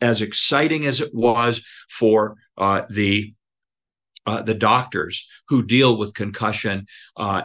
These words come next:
and, uh, and headache and migraine, and ultimately C T E for all the people that, uh, may have suffered, uh, playing football,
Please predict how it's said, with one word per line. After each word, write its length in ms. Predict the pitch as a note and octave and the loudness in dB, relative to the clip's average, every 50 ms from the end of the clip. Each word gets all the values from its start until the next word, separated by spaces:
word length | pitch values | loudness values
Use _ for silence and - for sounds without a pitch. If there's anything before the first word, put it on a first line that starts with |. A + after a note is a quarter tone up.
| - - | -6 -6
and, 360 | G2+ F#2 F#2 F2+ F2+ F#2 - | -4 -4 -4 -4 -4 -6 -6
uh, 220 | F2+ E2 E2 - - _ - - - _ | -6 -6 -6 -8 -12 _ -20 -20 -16 _
and 160 | - F2 F#2 F#2+ | -6 -4 -4 -4
headache 520 | F#2 G#2 A2+ G2+ G2 F#2+ F#2+ F#2 F#2 - - - | -2 0 0 2 2 2 0 -2 -4 -10 -8 -6
and 220 | G2 F#2+ F2+ E2+ | -4 -4 -4 -2
migraine, 560 | E2 E2 E2 F2 F2+ F2+ F2+ E2+ D2 D#2 D#2 - _ _ _ _ _ _ _ _ _ _ _ - | -2 -2 -2 -2 -2 -4 -6 -8 -8 -10 -14 -18 _ _ _ _ _ _ _ _ _ _ _ -4
and 260 | - G#2 G2 F#2 F2+ - _ _ _ | 0 0 0 0 -2 -6 _ _ _
ultimately 500 | - G2 G2+ G2 - F2+ F#2+ F2+ F#2+ F#2+ | 0 0 0 0 -2 -6 -6 -4 -4 -4
C 260 | F2+ - - A2+ G#2 | -2 -2 0 -2 -2
T 120 | G#2 - G#2+ | -2 -2 -4
E 260 | G2+ F#2 G#2+ G#2+ G2+ | -2 0 0 0 0
for 300 | G2+ - G2 F#2 F2+ F#2+ | 0 -2 -2 -2 2 2
all 120 | F#2+ G2 | 2 2
the 160 | F#2 F#2 - - - - - - | 2 0 -2 -4 -8 -16 -20 -2
people 400 | - C#3 C3+ B2+ B2+ A2+ G2+ F#2+ F#2 | 2 2 2 4 4 2 2 2 0
that, 260 | G2 F2 F#2 F#2 - _ - - _ _ | 0 -2 -2 -2 -4 _ -20 -20 _ _
uh, 300 | - F#2+ F#2 F2 - - - _ | -6 -4 -2 -2 -4 -6 -6 _
may 260 | C3+ A#2 G#2+ G#2+ G#2+ | 0 2 4 4 2
have 160 | G#2+ G2+ G2 | 2 0 0
suffered, 540 | - - C3 G#2+ G2 - - G2 F#2 F2+ - - - - _ | 0 2 2 0 0 0 -2 -2 -2 -4 -6 -14 -20 -16 _
uh, 200 | - G2 F2+ E2+ | 0 0 0 0
playing 400 | - - - B2+ A2+ G#2 G2+ G2 | 0 0 0 0 2 2 0 -4
football, 680 | - - C#3+ C#3+ C#3 - - F#2 G2 F#2 F2 - - | -2 2 2 2 2 2 -2 -2 0 0 -4 -6 -8